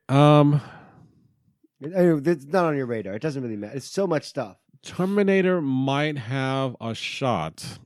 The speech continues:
Speaker 1: if
Speaker 2: I mean, it's Tim Miller from the Deadpool movie.
Speaker 1: That's the thing.
Speaker 2: And it's got all these people coming back. Everyone's coming back. Arnold,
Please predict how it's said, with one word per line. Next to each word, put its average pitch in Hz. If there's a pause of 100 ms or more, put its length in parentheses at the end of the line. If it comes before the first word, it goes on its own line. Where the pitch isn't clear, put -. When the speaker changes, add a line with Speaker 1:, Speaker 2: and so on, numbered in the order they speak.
(140)
Speaker 1:
if 110 (1080)
Speaker 2:
I 127
mean, 131
it's -
Tim 170
Miller 139
from 113
the 113
Deadpool 123
movie. 85
Speaker 1:
That's 131
the 131
thing. 85 (400)
Speaker 2:
And 131
it's 135
got 139
all 143
these 156
people 139
coming 135
back. 127
Everyone's 180
coming 143
back. 131
Arnold, 135